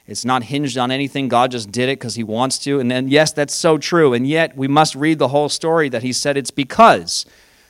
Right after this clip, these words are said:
Do you know what this word means right here? Anybody know what that means? That's a conditional word. Everybody know what a conditional word is?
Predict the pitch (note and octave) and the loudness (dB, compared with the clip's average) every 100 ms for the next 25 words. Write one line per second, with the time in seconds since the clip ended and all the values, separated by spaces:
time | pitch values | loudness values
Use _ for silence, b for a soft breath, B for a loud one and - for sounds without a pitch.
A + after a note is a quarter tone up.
0 | b F3+ A3+ A3+ F3+ G#3+ - G3+ F#3 G3 | b -4 0 0 0 -4 -2 -2 -2 -4
1 | G3 F3 G3 F#3 F#3+ G3 F#3+ _ _ _ | -6 -4 -2 -2 -4 -8 -12 _ _ _
2 | _ - F3 F#3+ G3 F#3+ F#3+ F#3 G3 F#3+ | _ -14 -8 -2 -2 0 -6 -4 -6 -6
3 | F#3+ G3 G3 - - _ _ _ _ _ | -8 -10 -10 -14 -16 _ _ _ _ _
4 | _ _ _ _ _ _ _ _ _ _ | _ _ _ _ _ _ _ _ _ _
5 | _ _ _ F#3+ G3+ F#3+ F#3 F3 G3+ - | _ _ _ -2 -2 -4 -4 2 2 2
6 | F#3+ F3+ E3+ D3+ C#3+ F3 F3 F3 F3+ F3 | -2 0 2 0 0 -2 -2 0 2 0
7 | F3 E3+ F#3 F3 F3 E3 E3+ D#3 A2 - | -2 -2 -2 -2 -4 0 2 2 -4 -8
8 | - | -12